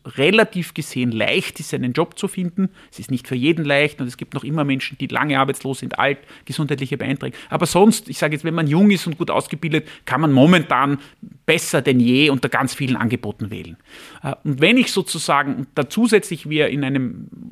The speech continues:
relativ gesehen hohen Wohlstand leben, ähm, gerade gut qualifizierte vielfach aus Familien kommen, wo auch, ich sage jetzt, die meistens gut situiert sind, ähm, und damit vielleicht, ich weiß nicht, die Möglichkeit ist, in der Wohnung der Oma zu wohnen oder gibt's irgendwo eine Eigentumswohnung und ich hab nicht so viel und so weiter.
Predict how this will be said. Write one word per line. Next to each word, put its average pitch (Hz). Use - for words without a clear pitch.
relativ 170
gesehen 127
hohen 131
Wohlstand 175
leben, 165
ähm, 127
gerade 147
gut -
qualifizierte 147
vielfach 143
aus 131
Familien 180
kommen, 156
wo 131
auch, -
ich 135
sage 143
jetzt, -
die 139
meistens 143
gut 156
situiert 165
sind, 190
ähm, 151
und 151
damit 147
vielleicht, 131
ich -
weiß -
nicht, 143
die 143
Möglichkeit 143
ist, 135
in 131
der 127
Wohnung 139
der 139
Oma 233
zu 180
wohnen 180
oder 127
gibt's 127
irgendwo 139
eine 143
Eigentumswohnung 170
und 131
ich 120
hab 180
nicht 190
so -
viel 151
und -
so 143
weiter. -